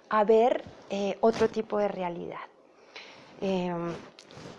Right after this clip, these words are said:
también los que venían a desarrollar alguna parte lógica deformaban un poco el cráneo para que la parte lógica del cerebro se pudiera desarrollar de una, eh, manera diferente. Por supuesto, no se consideraba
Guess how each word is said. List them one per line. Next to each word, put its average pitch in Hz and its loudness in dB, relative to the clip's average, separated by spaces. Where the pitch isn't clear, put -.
también 220 6
los 190 2
que 185 -4
venían 170 -2
a 202 4
desarrollar 190 2
alguna 175 -4
parte 185 0
lógica 240 6
deformaban 214 10
un 277 4
poco 269 8
el 269 6
cráneo 262 4
para 254 4
que 214 0
la 185 -2
parte 202 -2
lógica 247 0
del 233 0
cerebro 214 -2
se - 4
pudiera 202 10
desarrollar 190 2
de 202 -2
una, 196 -2
eh, 190 -12
manera 175 -4
diferente. 185 0
Por 233 6
supuesto, 233 2
no 226 2
se 226 -4
consideraba 185 0